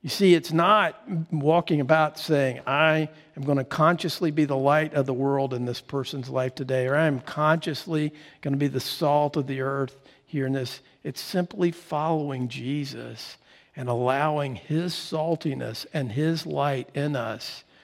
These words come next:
to be reflected to the people around us, and he'll get the glory.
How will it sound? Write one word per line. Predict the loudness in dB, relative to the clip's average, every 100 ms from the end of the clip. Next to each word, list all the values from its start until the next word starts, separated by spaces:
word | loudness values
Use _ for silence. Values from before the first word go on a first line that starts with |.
| -20 _ -12
to | -4
be | -2
reflected | -2 -4 -4 -4 -4 -6 -8 -8 -16 _ _ _ _ _ _ _
to | -14
the | -12
people | -10 -12 -10 -12
around | -10 -10 -10 -12 -16
us, | -16 -18 -20 _ _ -14
and | -6
he'll | -2 -2
get | -2 -8
the | -12
glory. | -10 -10 -12 -16 -20